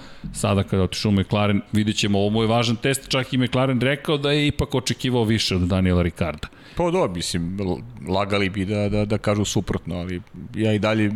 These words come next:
Speaker 2: negde vidim da postoji tu dobar odnos, korektan odnos, e, sa, sa Ricardom. Ricardo je jednostavno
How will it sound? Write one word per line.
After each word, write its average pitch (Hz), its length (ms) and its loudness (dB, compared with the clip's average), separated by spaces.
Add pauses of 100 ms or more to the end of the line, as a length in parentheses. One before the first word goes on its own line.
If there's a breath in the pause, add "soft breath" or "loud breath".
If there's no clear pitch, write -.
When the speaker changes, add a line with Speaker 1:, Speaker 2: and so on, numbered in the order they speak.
Speaker 2:
negde 107 300 0
vidim 104 220 2
da 101 80 0
postoji 107 400 -2
tu 101 160 0
dobar 101 300 2
odnos, 98 380 -2 (920 loud breath)
korektan 104 500 0
odnos, 92 400 -2
e, 80 180 0
sa, 82 320 0
sa 85 360 2
Ricardom. 107 480 0
Ricardo 95 360 -2
je 95 40 2
jednostavno 90 480 -2